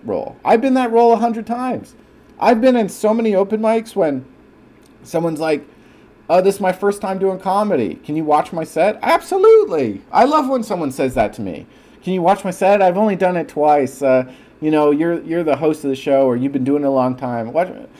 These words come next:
Yes, of course. Yes. I, I love that. I love to give back to the community around me. And, uh, you know,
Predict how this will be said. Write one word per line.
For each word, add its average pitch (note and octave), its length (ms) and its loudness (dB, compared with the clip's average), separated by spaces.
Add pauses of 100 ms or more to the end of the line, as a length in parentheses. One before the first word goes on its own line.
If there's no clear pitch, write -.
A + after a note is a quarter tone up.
(140)
Yes, C#4+ 460 2
of D#3+ 200 -4
course. F4 440 -4
Yes. B3 400 -2
I, C3+ 100 -2
I D#3 260 0
love C4 260 4
that. A2 180 0
I A#2+ 80 0
love A3 240 2
to F3 60 -12
give G3+ 340 -2
back A3 320 0
to E3 100 -12
the C#3+ 80 -8
community E3 540 -6
around G3+ 360 -6
me. - 160 -12 (600)
And, F3 260 0
uh, E3+ 300 4
you A3+ 160 2
know, E3+ 380 2